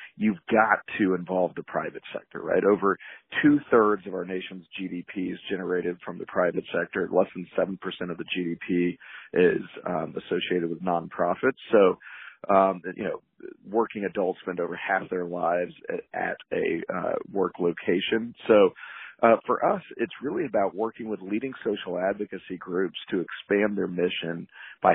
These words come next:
harnessing the power of capitalism and, and capital markets to help change the trajectory of the private sector. Um, we do that, as you pointed out, through exchange-traded funds. Um,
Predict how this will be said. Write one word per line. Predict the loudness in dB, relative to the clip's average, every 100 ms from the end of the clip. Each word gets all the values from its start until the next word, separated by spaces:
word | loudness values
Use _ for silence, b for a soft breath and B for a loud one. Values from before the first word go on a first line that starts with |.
| 4
harnessing | 2 6 6 4 0 2 2 0 -6 -8 0
the | 2 2 -2 -6
power | 4 6 8
of | 4 2
capitalism | 4 4 2 -4 -6 -6 -8
and, | -8 -6
and | -4 -4
capital | -2 -2 0 -2
markets | -4 -6 -2 -4 -4 -10 B B B B -6 2
to | 4 6 4
help | 4 4 2 -6
change | -6 -6 -6
the | -6 -6
trajectory | -10 -4 -2 -2 -6 -6
of | -6
the | -8
private | 2 4 4 0 -12
sector. | -14 -14 -16 -18 _ b b b b 2
Um, | 4 4
we | 2
do | -2 2
that, | 2 2
as | -2
you | -6
pointed | -4 -4 -2
out, | 2 2 0 -4
through | 0 0
exchange-traded | -2 -4 -4 -4 -4 -4 -4 -2
funds. | 2 4 2 -6 -8
Um, | -2 0 0 -2